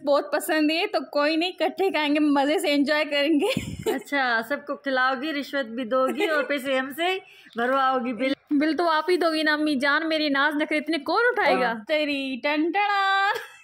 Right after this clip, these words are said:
Speaker 1: इसमें भी मेरी चीजें निकली है।
Speaker 2: हाँ, कितनी मंगवाई है इतनी, क्या क्या
Speaker 1: हाँ,
Speaker 2: है
Speaker 1: उसमें
Speaker 2: इसमें?
Speaker 1: ना वो बंटी वगैरह थी और चॉकलेट थी,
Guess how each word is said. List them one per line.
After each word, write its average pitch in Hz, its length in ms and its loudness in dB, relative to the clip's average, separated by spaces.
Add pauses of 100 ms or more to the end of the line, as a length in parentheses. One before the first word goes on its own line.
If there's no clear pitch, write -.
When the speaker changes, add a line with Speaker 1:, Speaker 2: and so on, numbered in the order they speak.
Speaker 1:
इसमें 381 520 2
भी 415 180 0
मेरी 427 200 0
चीजें 453 300 2
निकली 480 340 0
है। 571 60 4 (440)
Speaker 2:
हाँ, 370 320 -4
कितनी - 340 -8
मंगवाई 453 640 -4
है 427 60 0
इतनी, 370 380 -4
क्या 339 180 -2
क्या 311 120 -2
Speaker 1:
हाँ, 339 120 0
Speaker 2:
है 285 80 0
Speaker 1:
उसमें 330 200 -2
Speaker 2:
इसमें? 349 160 0
Speaker 1:
ना 392 40 2
वो 311 360 4 (480)
बंटी 269 320 -2
वगैरह 285 380 0
थी 330 160 -2
और 320 140 0
चॉकलेट 277 440 -2
थी, 320 320 -2